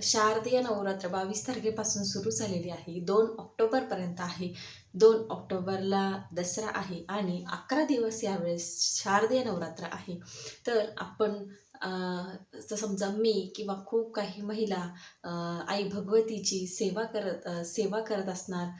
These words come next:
तर, अ, उपवास असतील, तर त्याच्यामुळे आपल्याला आपल्या आई भगवतीची भरभरून सेवा करायची आहे की ज्यामुळे, अ, कुळदेवीचा आपल्यावर भरभरून आशीर्वाद राहील.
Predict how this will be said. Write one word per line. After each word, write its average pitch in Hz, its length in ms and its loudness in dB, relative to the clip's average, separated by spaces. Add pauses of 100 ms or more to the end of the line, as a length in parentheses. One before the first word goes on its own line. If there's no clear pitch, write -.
(300)
तर, 185 260 0
अ, 180 120 2
उपवास 208 480 2
असतील, 185 560 -2 (280)
तर 208 120 -2
त्याच्यामुळे 208 920 -2
आपल्याला 214 400 2
आपल्या - 440 -4
आई 226 180 2
भगवतीची 202 680 -4
भरभरून 226 520 4
सेवा 202 300 0
करायची 185 520 -4
आहे 185 300 -6 (420)
की 196 400 -4
ज्यामुळे, 208 640 -2
अ, 175 120 -6 (320)
कुळदेवीचा 208 600 0
आपल्यावर 196 520 -2 (460)
भरभरून 202 580 0 (120)
आशीर्वाद 190 600 -2
राहील. 226 360 -6